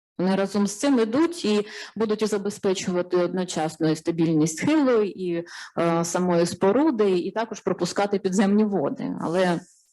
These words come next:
чи як воно там буде дійсно, ну, треба буде також спостерігати. І ось вже це цього року, це будівництво, воно з дев'ятнадцятого там призупинилось впродовж двадцятого і знов відновилося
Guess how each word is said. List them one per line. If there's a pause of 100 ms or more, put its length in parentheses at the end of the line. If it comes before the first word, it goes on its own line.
чи
як
воно
там
буде
дійсно, (140)
ну, (120)
треба
буде
також (340)
спостерігати. (440)
І
ось (1040)
вже
це (200)
цього
року, (260)
це
будівництво,
воно
з
дев'ятнадцятого
там
призупинилось
впродовж
двадцятого
і
знов
відновилося